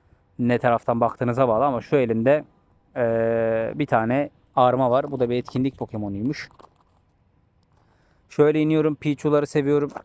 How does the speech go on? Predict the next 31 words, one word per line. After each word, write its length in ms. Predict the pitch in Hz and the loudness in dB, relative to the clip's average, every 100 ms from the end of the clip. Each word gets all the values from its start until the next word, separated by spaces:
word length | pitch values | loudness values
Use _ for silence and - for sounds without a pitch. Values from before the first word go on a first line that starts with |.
| _ _ | _ _
Kafasında 760 | - 127 120 123 120 131 127 - _ _ _ _ _ _ _ | -6 -6 -6 -4 -2 0 -2 -6 _ _ _ _ _ _ _
işte 280 | - 123 117 | -6 -4 -4
kostümü 500 | - 120 - 127 123 | -2 -4 -2 -2 0
olan 320 | 117 123 123 _ _ _ _ _ | 0 -2 -4 _ _ _ _ _
ya 120 | 123 | -2
da 80 | 123 | -2
Pikachu'ların 640 | - - 127 - 123 127 | -4 -4 -4 0 -2 -2
çok 200 | 127 127 | -4 -8
fazla 260 | - 120 120 | -4 -4 -4
kostümlü, 760 | - 120 - 117 120 123 123 113 _ _ _ _ _ _ - | -4 -6 -6 -4 -2 0 -2 -6 _ _ _ _ _ _ -14
e, 100 | 110 107 107 | -8 -6 -6
olan 380 | 113 117 113 113 | -6 -4 -4 -4
versiyonları 640 | 113 110 - 117 120 123 | -4 -6 -6 -4 -2 0
var. 280 | 127 127 - _ _ - _ _ _ | -2 -4 -14 _ _ -20 _ _ _
Bazılarını 500 | 127 123 120 123 123 | 2 2 4 0 0
çok 220 | - 135 | -2 -6
seviyorum. 420 | - 117 117 127 123 | -2 -2 0 0 0
Denk 200 | 120 - | -2 -2
gelirse 340 | 123 123 131 | -2 -2 -2
gösteririm. 460 | 123 117 139 117 113 | -2 -2 -2 -2 -4
Mesela 280 | 113 120 | -4 -4
şunlar 340 | 113 - 120 110 | -4 -4 -2 -2
çok 200 | - - | -6 -8
güzel 220 | 117 123 | -4 -2
kostümler. 640 | - 110 - 104 113 - - - _ _ _ - - _ _ _ - | -4 -12 -10 -8 -8 -10 -20 -20 _ _ _ -20 -20 _ _ _ -2
Yani 280 | 117 123 135 | 0 0 4
bu 140 | 156 | 4
oyunu 240 | 156 151 | 6 4
biraz 280 | 151 151 147 | 4 4 4
daha 120 | 151 | 2
koleksiyon 680 | 147 147 139 - 156 151 143 | 2 2 0 0 0 0 -4